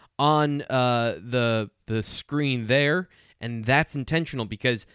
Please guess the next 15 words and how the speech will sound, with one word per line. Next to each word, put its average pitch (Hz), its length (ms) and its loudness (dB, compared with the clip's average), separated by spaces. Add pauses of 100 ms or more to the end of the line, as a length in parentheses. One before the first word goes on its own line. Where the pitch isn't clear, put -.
(420)
the 117 120 -4
defense 147 600 -2
in 123 120 -8
twenty 127 240 -2
nineteen, 131 640 -2
as 107 200 -8
you 113 80 -6
may 120 300 -4
be 127 160 -4
aware, 139 300 -2
was 123 140 -6
built 139 280 -4
around 127 300 -6
Micah 104 320 -6
Parsons. 90 600 -8